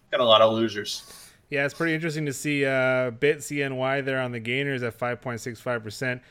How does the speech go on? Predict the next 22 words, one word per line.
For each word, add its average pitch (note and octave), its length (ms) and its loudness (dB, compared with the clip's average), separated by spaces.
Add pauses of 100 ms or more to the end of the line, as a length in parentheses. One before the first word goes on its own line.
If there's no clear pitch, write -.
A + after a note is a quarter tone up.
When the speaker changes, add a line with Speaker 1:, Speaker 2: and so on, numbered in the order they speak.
(220)
Speaker 2:
Uh, G#2+ 360 -4
that A#2+ 200 -6
one's A#2 200 -6
one A#2 160 -4
of A2 140 -8
those A2+ 460 0
stable-esque B2+ 1160 -2
coins. D3 680 -2 (320)
Um, G#2 520 -6
it's, G#2+ 240 -14 (100)
I'm A#2 80 -12
curious A#2+ 420 2
to A#2+ 100 -6
know A2+ 300 2
if, G#2+ 120 -2
you A#2 80 0
know, G#2 180 2
a A2+ 80 -2
lot A#2 140 2
of A2+ 60 0
people B2 280 0
are A2 300 4